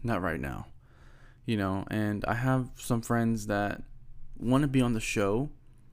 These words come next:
but they're like, "Well, I won't be on the show because, uh, I wanna do video."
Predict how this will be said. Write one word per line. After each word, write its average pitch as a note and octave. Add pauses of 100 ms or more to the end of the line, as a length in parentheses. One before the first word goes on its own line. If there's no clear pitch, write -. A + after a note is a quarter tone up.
(500)
but G#2 (340)
they're A2
like, G2+
"Well, G#2
I A#2
won't C3+
be B2+
on A#2
the G#2+
show A2+
because, G#2+ (680)
uh, G2 (180)
I A#2
wanna B2
do A2+
video." F2+